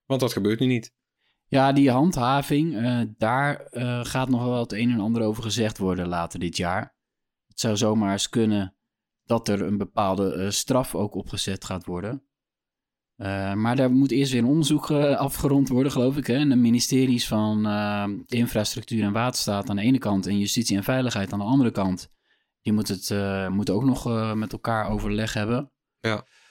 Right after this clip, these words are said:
Speaker 2: over die handhaving. Want ja, daar moet je dan politiecapaciteit misschien wel voor vrijmaken. Eh, wat voor boete gaat er bijvoorbeeld op staan?
Speaker 1: Ja.
Speaker 2: Eh, in Frankrijk was het, eh, niet mals, hè, wat je kan krijgen als je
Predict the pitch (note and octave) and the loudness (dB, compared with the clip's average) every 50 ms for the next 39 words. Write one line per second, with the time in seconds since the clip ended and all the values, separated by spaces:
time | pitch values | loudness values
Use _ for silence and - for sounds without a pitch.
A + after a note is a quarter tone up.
0 | _ _ _ _ _ - G#2+ G#2+ G#2+ A2 G#2+ G2+ G2+ G2 G#2 G2+ G2 F#2+ F#2+ G2 | _ _ _ _ _ -4 -2 -2 0 0 0 2 2 2 2 0 0 -2 -2 -2
1 | G2 G2 F#2+ A2 A#2+ A#2 A2 G#2+ - B2+ G#2 F2+ F2 F2+ F2+ F2 - F2+ F2+ E2 | -2 -2 0 0 0 0 0 0 0 0 0 0 0 -2 -2 -2 -2 -2 -4 -4
2 | - F2+ F2 F#2 G2 - - F#2+ - F#2+ - - - - G2+ - G2 F#2+ G2 - | -4 -4 -4 -2 -2 -2 -4 -4 -2 -2 -2 -2 -2 -4 -2 -2 -2 -2 -2 -4
3 | - G2 - - G2+ F#2+ F#2 F#2 F#2 G2 F2+ - G2 G2 F#2+ F#2+ G2 G2 G2 G2 | -4 -4 -2 -2 -2 -2 -2 -4 -6 -6 -6 -4 -4 -2 -2 -2 -2 -2 -2 -2
4 | G2 G2 F#2+ - - G2+ G2 G2+ - _ _ _ _ _ _ _ _ _ _ _ | -2 -4 -4 -4 -6 -6 -6 -6 -8 _ _ _ _ _ _ _ _ _ _ _
5 | - F#2+ F2+ F2 F2 F2 E2+ E2+ F2 F2 F2 - - F2 F2 F#2+ - - - F#2 | -8 -6 -4 -4 -4 -6 -6 -8 -8 -10 -10 -10 -10 -10 -8 -8 -8 -6 -8 -8
6 | F2 F2 G2+ G#2+ A2+ - A#2+ - - A2 G#2+ G#2+ - G#2 G2 A2 G2+ F#2+ F#2+ F#2+ | -4 -2 -2 -2 0 0 0 0 0 0 -2 -2 -4 -8 -6 -4 -4 -4 -4 -6
7 | - F2+ F#2 - - - G#2+ G2 G2+ A2 A#2 - _ _ _ _ G2+ G2 G2 F#2+ | -6 -8 -6 -4 -4 -2 0 0 -2 -2 -4 -8 _ _ _ _ -4 -2 -2 -4
8 | F2 - _ _ _ _ _ _ _ _ _ _ _ _ _ - G2+ G2+ G2+ - | -6 -10 _ _ _ _ _ _ _ _ _ _ _ _ _ -8 -6 -6 -6 -6
9 | _ - A#2 A2+ G2+ - - D3 C#3+ D3+ F#3+ - - C3+ A#2+ A#2+ A#2 - A2+ A#2+ | _ -2 -2 -2 -2 -2 0 2 2 2 2 2 2 2 2 2 0 0 -2 0
10 | - - - A#2 - - - A#2 A#2 A#2+ B2 A#2+ A#2+ C3 D3 D3 C#3 C3+ C#3+ D#3 | 0 -2 -2 -4 -4 -2 0 2 2 4 4 6 6 4 4 4 4 4 6 6
11 | C#3+ A#2 G#2+ - A#2+ A#2 B2+ C3+ D#3 - - A#2+ G#2 - A2+ A2 - - A2+ G#2 | 4 4 2 2 2 0 0 0 -2 -4 -4 -4 -4 -2 -4 -4 -2 -2 -2 -2
12 | G2+ G2 F#2 G#2+ A#2+ G#2+ F#2+ G#2+ G2+ - - | -2 -2 -4 -4 -6 -6 -6 -6 -8 -8 -10